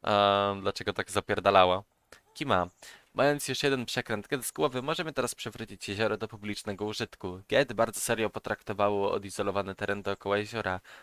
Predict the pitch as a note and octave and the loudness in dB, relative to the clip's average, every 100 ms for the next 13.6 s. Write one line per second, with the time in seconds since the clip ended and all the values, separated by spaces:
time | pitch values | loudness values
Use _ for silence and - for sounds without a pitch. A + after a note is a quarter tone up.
0 | - F3 D3+ C3+ C#3+ - G#2+ A2 A#2+ A2+ | -10 -8 -6 -4 -4 -4 -6 -6 -6 -4
1 | A2 G#2+ G#2 G#2+ G2+ G#2 - G2 - G#2+ | -4 -4 -6 -6 -6 -6 -4 -4 -4 -4
2 | D3+ C3+ A2 A2+ A2+ A2 G#2 G2+ - G#2+ | -6 -8 -2 0 2 2 2 0 -4 -6
3 | A#2 G#2 - G#2+ D3 C3+ G2+ - G2+ - | -6 -6 -4 -4 -4 -6 -6 -6 -8 -8
4 | G#2 - F#2 F#2 _ _ _ _ G#2 G#2 | -8 -8 -10 -10 _ _ _ _ -4 -4
5 | - G2 F#2+ F#2 - F#2+ F#2 - - - | -4 -4 -4 -6 -6 -6 -6 -12 -14 -16
6 | _ _ _ _ _ _ _ _ _ _ | _ _ _ _ _ _ _ _ _ _
7 | _ _ G#2 G2+ G#2+ - F#2+ F#2 F#2 - | _ _ -12 -4 -4 -2 -2 -2 -4 -18
8 | _ _ _ _ _ _ _ _ _ _ | _ _ _ _ _ _ _ _ _ _
9 | _ B2 - - - - _ - _ _ | _ 4 4 -2 -8 -10 _ -20 _ _
10 | _ _ _ _ - _ _ _ _ _ | _ _ _ _ -20 _ _ _ _ _
11 | _ _ _ _ _ _ _ _ _ _ | _ _ _ _ _ _ _ _ _ _
12 | _ _ _ _ _ _ _ _ _ - | _ _ _ _ _ _ _ _ _ -14
13 | C#4+ D#4+ G2 F#2 F#2 | -8 -4 -2 -2 -2